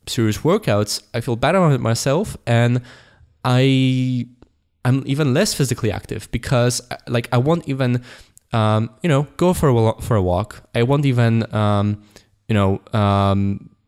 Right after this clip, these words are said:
use my bike to get from point A to point B in a city and get lazy and use public transportation, right? And,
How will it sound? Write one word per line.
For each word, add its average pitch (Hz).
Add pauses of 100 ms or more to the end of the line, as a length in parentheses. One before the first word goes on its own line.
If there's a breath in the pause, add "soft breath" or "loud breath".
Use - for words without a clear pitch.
use 120
my 123
bike 110
to -
get 104
from 104 (260)
point 107
A 104
to 110
point 101
B 104
in 104
a 104
city 107
and 101
get -
lazy 104
and 98
use 98
public 98
transportation, 101 (1120)
right? 120 (500 loud breath)
And, 127